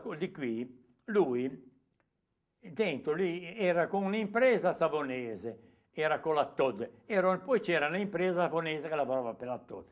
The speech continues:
e c'era un certo Botta, era un antifascista, un certo Botta,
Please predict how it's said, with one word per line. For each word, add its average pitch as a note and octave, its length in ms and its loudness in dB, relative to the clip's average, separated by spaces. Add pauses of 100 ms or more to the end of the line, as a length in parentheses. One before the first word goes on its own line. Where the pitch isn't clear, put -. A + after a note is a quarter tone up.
(320)
e A#3 100 -8
c'era G3+ 600 -2 (240)
un - 200 -6
certo F3 480 0
Botta, C#3+ 720 0 (440)
era E3 240 2
un C#3+ 100 -2
antifascista, A#2 920 -6
un - 520 -20
certo A2+ 340 -4
Botta, - 420 -16